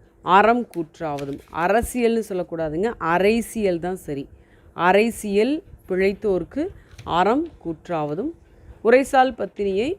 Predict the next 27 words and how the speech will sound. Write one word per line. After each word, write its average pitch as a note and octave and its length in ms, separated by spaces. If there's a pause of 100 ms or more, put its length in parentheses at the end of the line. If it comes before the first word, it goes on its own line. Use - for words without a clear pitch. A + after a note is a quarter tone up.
உயர்ந்தோர் F#3 580
ஏத்துவர், E3+ 460 (180)
ஊழ்வினை A#3+ 640
உருத்து G3+ 360
வந்து F3 380 (320)
ஊட்டம். D#3 600
இந்த E3+ 160
மூன்றும் F3 500
சிலம்பு G3+ 420
சொல்லக்கூடிய, E3 680 (560)
அஹ், D3+ 520
கருத்துக்கள், F#3 540
மைய E3+ 400 (240)
கருத்துக்கள். - 560
மங்கள F#3 300
வாழ்த்து E3 360
பாடல் D#3 360
தொடங்கி D#3+ 440 (520)
நம்ம D#3+ 540
கடைசி G#3 800
காதை D#3 380
பார்த்தீங்க D#3 460
அப்படின்னா G#3+ 280
வரம் G3+ 320
தரு F#3 220
காதை D3+ 300
வரைக்கும் C#3+ 420